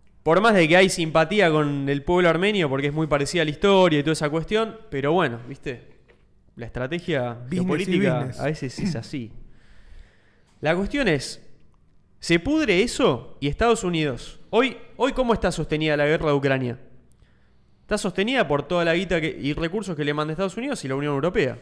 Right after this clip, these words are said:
Speaker 1: la otan.
Speaker 2: A Ucrania.
Speaker 1: A Ucrania.
Speaker 2: Cien por ciento.
Speaker 1: Y ese es, ese es el truquito de Ucrania, es que básicamente tiene
Speaker 2: Ser
Speaker 1: y
Speaker 2: un proxy.
Speaker 1: se,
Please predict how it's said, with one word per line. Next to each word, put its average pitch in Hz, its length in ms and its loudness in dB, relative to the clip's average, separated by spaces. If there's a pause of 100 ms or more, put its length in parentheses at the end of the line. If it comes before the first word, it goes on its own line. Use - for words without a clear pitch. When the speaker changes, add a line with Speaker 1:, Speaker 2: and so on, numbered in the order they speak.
(100)
Speaker 1:
la 123 100 -6
otan. 135 340 -2 (800)
Speaker 2:
A 131 100 -8
Ucrania. 127 480 -8
Speaker 1:
A 123 100 -4
Ucrania. 139 460 0
Speaker 2:
Cien 156 220 -4
por 143 100 -8
ciento. 117 340 -12 (200)
Speaker 1:
Y 151 140 -2
ese 269 180 0
es, - 220 0
ese 226 200 -2
es - 220 -6
el 147 180 -4
truquito 180 400 0
de 190 60 8
Ucrania, 214 420 2
es 196 200 0 (120)
que 151 220 -2
básicamente 202 680 -2
tiene 151 680 -2 (320)
Speaker 2:
Ser 220 180 0
Speaker 1:
y 202 40 6
Speaker 2:
un 180 100 0
proxy. 143 460 0 (220)
Speaker 1:
se, - 240 -4